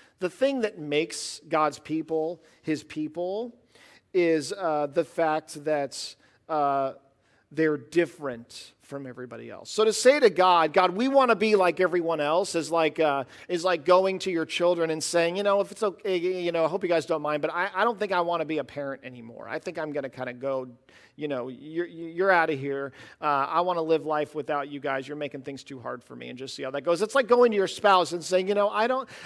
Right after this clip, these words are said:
I think I wanna experience single life, and I think I wanna kind of enjoy the freedom of that for a while," right? It's like going to your parents one day and saying, "You know,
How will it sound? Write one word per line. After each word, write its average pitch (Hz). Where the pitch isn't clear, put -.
I 220
think 294
I 262
wanna 220
experience 175
single 160
life, 135
and 170
I 180
think 233
I 220
wanna 190
kind 165
of 156
enjoy 147
the 139
freedom 147
of 131
that 131
for 135
a 123
while," 113
right? 131
It's 160
like 233
going 226
to 220
your 190
parents 220
one 180
day 160
and 156
saying, 170
"You 170
know, 175